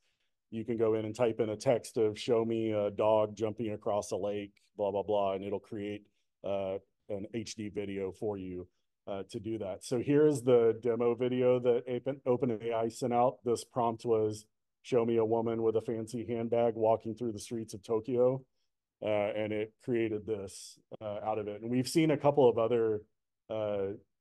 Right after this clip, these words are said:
options or, or results from Sora. They're pretty amazing in terms of this is a first generation product. It usually takes these technologies a little bit to get their feet wet. Uh, and so,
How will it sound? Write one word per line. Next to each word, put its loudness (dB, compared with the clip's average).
options 0
or, 0
or 2
results 2
from -6
Sora. 8
They're 2
pretty -6
amazing 0
in 0
terms -2
of 4
this -2
is -6
a 0
first -6
generation -6
product. 2
It -2
usually -2
takes -6
these -6
technologies 2
a 4
little 4
bit 2
to -6
get -2
their 0
feet -2
wet. 6
Uh, 2
and -4
so, 8